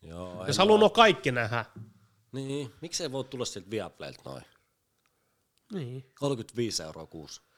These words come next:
Speaker 2: No sanotaan, okei, C More on kolmekymmentä euroa.
Speaker 1: Mm.
Speaker 2: Viaplay on nykyään neljäkymmentä.
Speaker 1: Ai se on nyt neljäkymmentä.
Speaker 2: Ei, mun mielestä se on, kun Formula tuli.
Speaker 1: Niin, niin,
Speaker 2: Mun mielestä
Speaker 1: kolmekymmentäyhdeksän ja yhdeksänkymmentäyhdeksän.
Speaker 2: Niin, just, <laughs> vähän alle neljäkymppiä. Niin, mieti, kun tulisi tota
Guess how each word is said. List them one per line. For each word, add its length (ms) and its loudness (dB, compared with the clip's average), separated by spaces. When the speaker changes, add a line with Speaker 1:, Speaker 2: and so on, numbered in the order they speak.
Speaker 2:
No 60 -6
sanotaan, 400 6
okei, 300 2
C 200 4
More 320 6
on 120 4
kolmekymmentä 380 2
euroa. 320 -10
Speaker 1:
Mm. 220 -10
Speaker 2:
Viaplay 440 6
on 60 2
nykyään 400 2
neljäkymmentä. 440 -2
Speaker 1:
Ai 80 -16
se 80 -10
on 100 -10
nyt 120 -14
neljäkymmentä. 420 -6
Speaker 2:
Ei, 140 2
mun 160 4
mielestä 180 2
se 60 2
on, 60 2
kun 100 -4
Formula 340 4
tuli. 220 -10
Speaker 1:
Niin, 140 -20
niin, 160 -20
Speaker 2:
Mun 40 -16
mielestä 160 -14
Speaker 1:
kolmekymmentäyhdeksän 600 -2
ja 40 -8
yhdeksänkymmentäyhdeksän. 520 -8
Speaker 2:
Niin, 100 4
just, 360 8
<laughs> 140 0
vähän 220 6
alle 240 4
neljäkymppiä. 800 6
Niin, 220 6
mieti, 280 8
kun 400 4
tulisi 340 4
tota 400 2